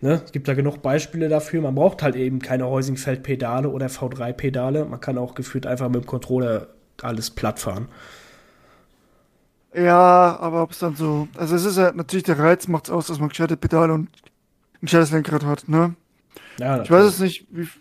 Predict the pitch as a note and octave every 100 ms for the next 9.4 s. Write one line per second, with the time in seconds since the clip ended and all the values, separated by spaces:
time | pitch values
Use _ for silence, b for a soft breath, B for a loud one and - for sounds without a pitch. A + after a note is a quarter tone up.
0 | _ F3+ D#3+ G3 F3+ F#3+ F#3 - E3+ E3
1 | D#3 D#3 D#3 E3+ F3 - F3+ E3 E3 D#3+
2 | C#3+ F#3+ G#3 - b b _ _ _ _
3 | _ _ _ _ _ D3+ D3 D3 C3+ F3+
4 | F3+ F3 F3 F3 E3 E3 E3 E3 _ _
5 | _ _ _ _ _ _ _ _ _ -
6 | F#3 F#3 G3 G3+ G3 _ _ _ _ _
7 | _ _ _ _ _ _ _ _ _ _
8 | _ _ - E3 F#3 F#3 E3+ E3 D#3+ D3+
9 | F3 F3 D#3+